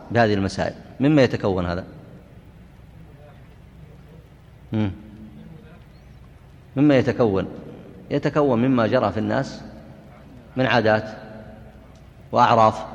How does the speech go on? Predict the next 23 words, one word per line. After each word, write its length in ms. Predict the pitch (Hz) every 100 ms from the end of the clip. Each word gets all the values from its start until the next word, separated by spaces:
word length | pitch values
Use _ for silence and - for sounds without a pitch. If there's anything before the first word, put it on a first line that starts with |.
| - - - - -
وما 200 | 113 143
تجدد 400 | 151 151 147 143
لهم 240 | 139 143
من 80 | 135
عقود 340 | 139 165 139 - - - - - - - - - - - -
وأحوال، 480 | 113 120 139 120 117 - - - - - - - - - - - - - - - - - - - -
فما 180 | 110 123
دام 180 | 151 151
ليست 320 | 175 156 151
هناك 220 | 160 151
مخالفة 400 | 139 120 151 131
للشرع 340 | 117 - 98 - -
فيه 180 | 117 113 - - - - - - - - - - - - - - - - - -
وهو 300 | 104 110 120
مبني 240 | 120 165 160
على 220 | 113 123
الأصل 220 | 147 143
السابق 400 | 127 143 135 113
المعتبر 380 | 123 127 131 113
عند 140 | 117
العلماء، 460 | 104 98 95 101 - - - - - - - - - - -
فحينئذ 520 | 104 143 135 110 110
يكون 720 | 147 135 110 139 135 147 151